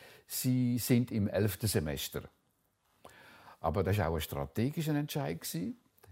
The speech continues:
Das elfte Semester ist das Meisterschülerjahr. Und,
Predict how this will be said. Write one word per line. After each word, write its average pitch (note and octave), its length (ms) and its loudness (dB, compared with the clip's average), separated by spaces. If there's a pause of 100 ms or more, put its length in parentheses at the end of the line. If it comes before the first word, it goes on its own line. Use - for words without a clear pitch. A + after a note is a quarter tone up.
Das F#2 140 -4
elfte G#2+ 320 2
Semester F#2 520 -2
ist - 180 -6
das - 100 -6
Meisterschülerjahr. B2+ 1080 0 (840)
Und, G#2 540 6